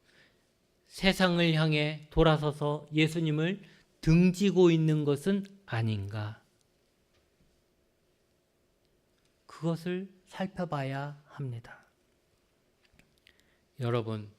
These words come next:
회개는 본질적으로 나에게서 예수님에게로, 우상에서 하나님에게로 돌아서는 것입니다.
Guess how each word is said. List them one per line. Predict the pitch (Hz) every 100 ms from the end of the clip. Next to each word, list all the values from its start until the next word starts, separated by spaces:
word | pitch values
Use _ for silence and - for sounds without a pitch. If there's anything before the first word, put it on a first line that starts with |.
| _ _ _ _ _
회개는 | 170 165 156 135 123 143 117 101 _ _ _ _ _
본질적으로 | - 139 180 233 - 151 123 127 123 113 _ _ _ _ _
나에게서 | 123 87 123 185 208 175 156 - 147 147 147 _ _ _ _ 117
예수님에게로, | 123 127 180 160 135 120 110 101 110 _ _ _ _ _ _ _ _ _ _ _ _ _ 156
우상에서 | 147 175 214 226 208 180 170 196 202 196 - _ -
하나님에게로 | - 233 233 226 208 180 160 160 180 - -
돌아서는 | - 135 143 143 139 131 147 170 -
것입니다. | 131 - 147 117 117 -